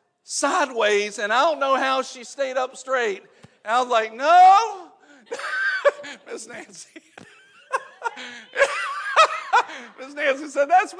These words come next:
And all of a sudden, I'm like, "No, no, no." I was like, "Let's take this back.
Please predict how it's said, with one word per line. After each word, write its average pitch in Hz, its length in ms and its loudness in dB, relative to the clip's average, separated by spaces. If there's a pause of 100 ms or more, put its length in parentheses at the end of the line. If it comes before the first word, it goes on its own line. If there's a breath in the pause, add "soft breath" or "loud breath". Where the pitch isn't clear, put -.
(460 loud breath)
And 254 140 -4
all 339 240 4
of 285 40 -12
a 254 100 -4
sudden, 285 420 2 (260 loud breath)
I'm 269 200 2
like, 247 200 0
"No, 294 220 6
no, 359 220 4
no." 269 400 4 (420 loud breath)
I 277 60 -4
was 277 120 0
like, 233 240 0 (440 loud breath)
"Let's - 320 -20
take 208 260 -6
this 190 180 -6
back. - 400 -12